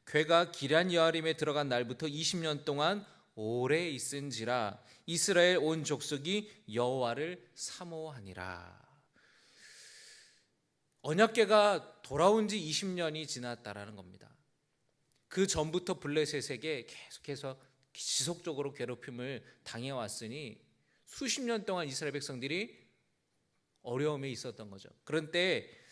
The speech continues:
"온 족속이 여호와를 사모하니라"라고 되어 있습니다. 여기서 사모하다,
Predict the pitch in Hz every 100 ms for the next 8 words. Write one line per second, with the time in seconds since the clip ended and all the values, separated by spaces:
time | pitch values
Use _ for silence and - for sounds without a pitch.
0 | - - 170 196 220 202 - 190 190 190
1 | 147 151 151 165 185 - 247 240 214 170
2 | 131 147 139 123 123 131 117 113 107 107
3 | 104 - - _ _ _ _ _ _ _
4 | _ - _ 127 123 131 139 - 214 208
5 | 202 170 156 165 127 98 -